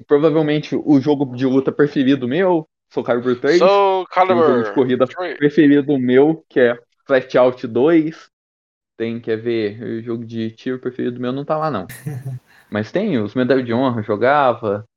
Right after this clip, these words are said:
Speaker 1: Black eu nunca gostei. Ah, não.
Speaker 2: Eu
Speaker 1: O, o Black é o queridinho da galera aí, mas eu, eu nunca gostei de Black. Não curtia muito essas guerras mais modernas. Então, eu comprei, ah, não, não, não
Speaker 2: Não
Speaker 1: curti
Speaker 2: curtiu.
Speaker 1: não, e acabei não jogando.
Speaker 2: E Hitman, você jo-, você jogou na época?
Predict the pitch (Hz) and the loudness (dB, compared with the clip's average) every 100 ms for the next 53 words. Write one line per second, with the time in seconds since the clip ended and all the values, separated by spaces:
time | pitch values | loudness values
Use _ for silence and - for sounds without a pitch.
0 | 113 113 131 165 - 170 190 220 233 - | -6 0 2 4 2 -2 0 0 0 -4
1 | - _ _ _ _ _ 113 151 110 - | -14 _ _ _ _ _ -4 -4 -6 -12
2 | _ _ _ _ _ 202 - - - 104 | _ _ _ _ _ -12 -12 -10 -6 -4
3 | 95 104 113 113 123 147 147 151 131 117 | -4 -6 -2 0 2 0 2 0 0 -2
4 | 120 120 110 107 107 104 113 117 131 127 | 0 2 4 4 4 2 0 -6 -6 -6
5 | 113 113 123 147 147 143 143 113 90 - | -6 -6 -4 -4 -4 -8 -8 -8 -8 -10
6 | _ _ _ _ _ _ _ _ 120 123 | _ _ _ _ _ _ _ _ -12 0
7 | 139 123 117 107 107 110 - 95 - 101 | 0 2 -2 -2 -2 -4 -2 -6 0 0
8 | 101 95 92 95 95 101 104 110 _ _ | 0 -4 -6 -4 -2 -2 -4 -10 _ _
9 | _ _ _ _ _ _ _ _ _ _ | _ _ _ _ _ _ _ _ _ _
10 | _ _ 101 98 98 110 113 110 123 120 | _ _ -6 -4 -4 -6 -4 -4 -2 0
11 | 110 123 135 120 98 101 110 110 107 113 | 0 2 0 -2 -4 -6 -6 -8 -10 -10
12 | 117 117 104 113 - 104 107 117 - 120 | -8 -4 -4 -4 -6 -6 -4 -6 -6 -4
13 | 120 120 117 110 80 104 - - - 208 | -4 -4 -6 -4 -4 -6 -18 -16 -4 -2
14 | - 214 - 143 143 139 - - 127 120 | 0 -2 -2 -2 0 0 -2 -2 -2 0
15 | 120 127 190 - 120 | 2 2 2 0 -10